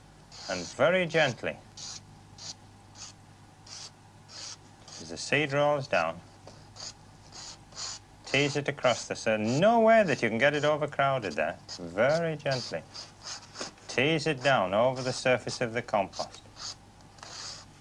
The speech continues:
Time, gardening is a thing of patience.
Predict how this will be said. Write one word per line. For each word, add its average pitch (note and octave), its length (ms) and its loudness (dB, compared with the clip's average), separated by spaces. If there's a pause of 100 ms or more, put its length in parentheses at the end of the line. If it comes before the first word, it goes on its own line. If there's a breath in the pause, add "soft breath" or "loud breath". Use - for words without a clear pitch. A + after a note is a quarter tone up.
Time, G3+ 540 4
gardening F#3+ 500 6
is F#3 200 2
a E3+ 80 4
thing F3+ 360 0
of F3 140 2 (140)
patience. - 580 0